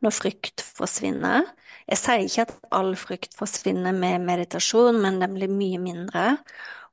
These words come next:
Og det å forvente at alt skal forsvinne fordi man mediterer, det kan vi ikke, for vi er mennesker, sant? Og har vi ikke opplevd frykt, så kan vi heller ikke oppleve kjærlighet, så er det motsatte.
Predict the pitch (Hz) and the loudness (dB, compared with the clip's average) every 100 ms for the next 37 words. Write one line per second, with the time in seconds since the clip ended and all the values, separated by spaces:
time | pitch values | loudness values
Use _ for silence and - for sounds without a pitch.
0 | - 202 202 202 196 196 - _ _ _ | 4 6 8 8 6 4 0 _ _ _
1 | - 196 220 202 220 202 185 190 - 202 | -4 2 2 4 2 2 0 -4 -2 -2
2 | - - 190 175 - - - 208 - 180 | -2 -2 0 2 0 2 0 0 2 2
3 | 170 190 - 185 185 185 185 185 185 - | 0 -2 0 0 2 2 2 0 -2 -2
4 | 165 156 170 185 233 - - - - _ | -2 0 2 2 2 -2 -20 -20 -20 _
5 | 240 247 202 180 - 185 - 294 - 202 | -2 0 0 -2 -2 0 2 0 2 4
6 | 196 202 202 196 127 - - - 269 269 | 4 2 0 -2 -4 -4 -2 0 0 0
7 | 196 214 294 - - - 185 190 190 - | 0 2 0 -2 -6 2 4 4 2 -8
8 | - - - 202 190 196 220 - - 175 | -20 -10 0 2 2 2 0 -2 -2 -2
9 | - - 254 254 - - 185 202 185 190 | -2 -4 -4 -4 -6 -4 0 0 0 0
10 | 208 185 190 - - - 165 190 - 202 | 0 -2 -2 -4 -4 -2 -2 -2 -2 -2
11 | 170 - - - - 180 175 170 - 196 | -2 -2 -4 -2 0 0 -2 -6 -4 -6
12 | - - | -4 -4